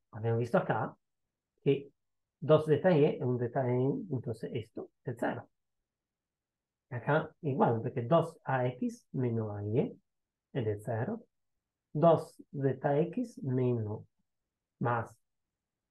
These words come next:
sì, vabbè, dos Z X meno Z Y, e también esto è zero. Quindi quello che io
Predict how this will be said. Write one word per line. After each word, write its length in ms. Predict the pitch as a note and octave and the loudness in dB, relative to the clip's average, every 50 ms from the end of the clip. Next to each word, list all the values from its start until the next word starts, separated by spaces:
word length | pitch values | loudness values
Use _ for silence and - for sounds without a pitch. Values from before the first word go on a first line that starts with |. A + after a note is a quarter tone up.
| _ _ _ _ _ _ _ _ _ _ - _ | _ _ _ _ _ _ _ _ _ _ -18 _
sì, 120 | - - - | -14 -14 -12
vabbè, 280 | D3 B2 A2 G#2+ - - _ | -10 -10 -8 -10 -10 -14 _
dos 160 | - C#3 B2 - | -6 -6 -6 -2
Z 220 | - C3+ B2 - | -2 -2 -2 -2
X 540 | - A#2+ A#2 A#2 A#2 - - C3 A#2+ A#2 - - - | -2 -2 -2 -2 -2 -4 -6 -8 -8 -8 -10 -12 -8
meno 480 | - C#3+ C#3 B2+ B2 A#2 A2 A2 - - - | -4 -2 -2 0 0 -2 -4 -6 -8 -10 -10
Z 160 | - B2+ A#2 - | -8 -8 -6 -4
Y, 300 | C#4 C#4+ A#2+ A2+ - - - - - - _ _ _ | -2 -2 -2 -2 -4 -8 -10 -10 -10 -12 _ _ _
e 240 | - C3 - - - - | -6 -6 -6 -8 -8 -8
también 400 | - - G3 A#2+ A2 A#2 - - - | -6 -4 -2 -2 -2 -4 -6 -8 -10
esto 420 | - - - _ - C#4 - - - _ _ _ _ _ _ _ _ _ _ | -12 -14 -14 _ -12 -10 -10 -10 -14 _ _ _ _ _ _ _ _ _ _
è 80 | - | -8
zero. 320 | A#2 - - - - - _ _ _ _ _ _ _ _ _ _ _ _ _ _ _ _ _ _ _ _ _ _ _ _ _ _ _ _ _ _ _ _ _ _ _ _ _ _ | -6 -4 -4 -4 -6 -10 _ _ _ _ _ _ _ _ _ _ _ _ _ _ _ _ _ _ _ _ _ _ _ _ _ _ _ _ _ _ _ _ _ _ _ _ _ _
Quindi 540 | - C#3+ C#3 C#3 C#3 B2+ A#2+ A#2+ A2+ A2+ - _ | 0 2 2 4 4 2 0 -2 -4 -6 -6 _
quello 300 | - D3+ C#3 C3 A#2 - | 6 8 8 8 4 0
che 140 | - C#3+ | 0 0
io 400 | B2 A#2+ B2 B2 A#2+ - - - | 0 2 2 2 0 -2 -4 -10